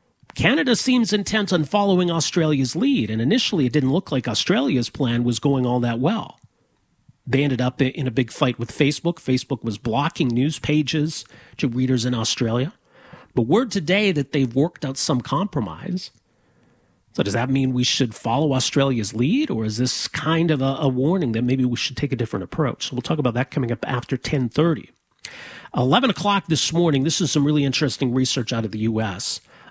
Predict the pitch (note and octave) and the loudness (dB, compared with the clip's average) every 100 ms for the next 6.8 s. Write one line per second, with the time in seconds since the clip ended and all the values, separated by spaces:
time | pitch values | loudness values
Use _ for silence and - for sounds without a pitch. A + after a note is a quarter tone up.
0 | - A#2 A2+ A2 B2 D#3 B2+ G#2 - - | -8 -2 -2 0 2 2 0 -2 -8 -4
1 | A#2 - - E3 C3+ - A2+ A2+ - G#3 | -4 -4 -2 0 -2 -4 -6 -2 0 2
2 | - G#3 C3+ A#2+ A#2+ B2+ D3 A#2+ A2 - | 2 0 0 0 -2 0 0 0 -2 -4
3 | D#3+ G#3 - G#2 G#2+ A#2+ C3 B2+ A2+ A#2+ | -2 -2 -2 -6 -2 0 0 0 0 0
4 | C#3+ A#2+ - - D3 G2 - - - - | 0 0 -2 -2 -2 -4 -12 -20 -20 -10
5 | - D3+ D3+ - A#3+ C#3 A#2+ E3 F3 C3+ | -4 -2 -2 0 0 2 2 2 2 2
6 | A#2+ A#2+ - A2+ A2+ D#3 G#3 D2 | 0 -4 -4 -2 0 0 -2 -6